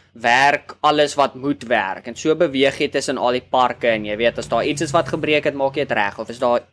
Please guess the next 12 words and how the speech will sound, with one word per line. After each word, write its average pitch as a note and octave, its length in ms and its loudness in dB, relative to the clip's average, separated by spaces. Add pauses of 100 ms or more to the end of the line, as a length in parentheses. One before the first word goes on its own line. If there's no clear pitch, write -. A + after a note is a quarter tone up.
iewers D#3+ 400 0
iets D#3+ 200 -4
is D#3 160 0
wat C#3 200 0
soos C3+ 300 -2 (680)
weird D3+ 480 0
is, C#3 220 2
dan A#2+ 380 -4
jy C3 180 0
doen C#3 260 -6
jou C3 140 -2
ding. C#2+ 260 -10